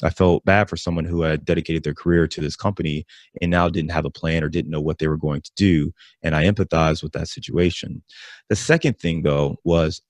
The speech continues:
I never wanted to be in that position. And no matter what the company, no matter what the industry, no matter how great I may have been, I knew that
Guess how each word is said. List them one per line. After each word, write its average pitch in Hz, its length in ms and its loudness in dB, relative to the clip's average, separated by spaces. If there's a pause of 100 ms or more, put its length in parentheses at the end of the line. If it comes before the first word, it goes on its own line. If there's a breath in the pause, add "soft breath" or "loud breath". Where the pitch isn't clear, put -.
I 117 100 4
never 110 240 2
wanted 82 240 0
to 85 60 -8
be 80 140 -4
in 71 60 -4
that 65 140 -2
position. - 460 -8 (460 loud breath)
And 85 260 2
no 90 80 2
matter 82 200 2
what 101 260 2
the - 60 -6
company, 90 480 0
no 82 120 -2
matter 78 200 -2
what 101 240 2
the 95 100 2
industry, 87 380 2
no 78 80 0
matter 85 180 2
how 87 240 2
great 90 500 0
I 90 220 2
may 87 240 2
have 82 180 -4 (100)
been, 82 460 4 (420 loud breath)
I 95 120 2
knew 95 400 2
that 85 420 2